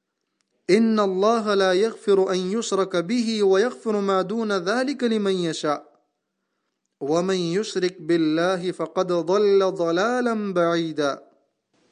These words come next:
یقینا الله رب العالمین شرک نه بخي او د شرک پرته نور ګناهونه بخي چاته چې وغواړي. او چا چې په الله رب العالمین باندې شرک وکړ، نو یقینا دا ګمراه شو په ګمراهۍ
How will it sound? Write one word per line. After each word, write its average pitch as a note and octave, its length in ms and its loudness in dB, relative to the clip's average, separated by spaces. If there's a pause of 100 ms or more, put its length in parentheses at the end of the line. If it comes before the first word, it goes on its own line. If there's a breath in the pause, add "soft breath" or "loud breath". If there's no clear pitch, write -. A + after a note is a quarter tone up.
(180)
یقینا E3+ 520 8
الله F#3 260 8
رب G#3 160 2
العالمین G3 400 4
شرک G#3+ 320 2
نه F3+ 200 2
بخي B3 400 2 (1300)
او D#3 140 8
د D3+ 100 4
شرک G3 280 4 (120)
پرته G3 280 4
نور G3 280 4
ګناهونه F3 500 0
بخي E3+ 300 -4
چاته A3+ 280 -4
چې E3+ 120 -8
وغواړي. D3+ 540 2 (680)
او E3 180 10
چا F3+ 360 6
چې A3 200 -2
په F#3+ 140 6
الله G#3 180 8
رب G#3+ 180 2
العالمین G3 380 0
باندې G3+ 300 -2
شرک B3 420 -6
وکړ، F#3+ 360 2 (640)
نو D3 100 -2
یقینا F#3+ 540 0 (200)
دا F3 140 2
ګمراه E3 540 -2
شو G#3+ 280 0
په F3+ 160 -4
ګمراهۍ D#3 640 -4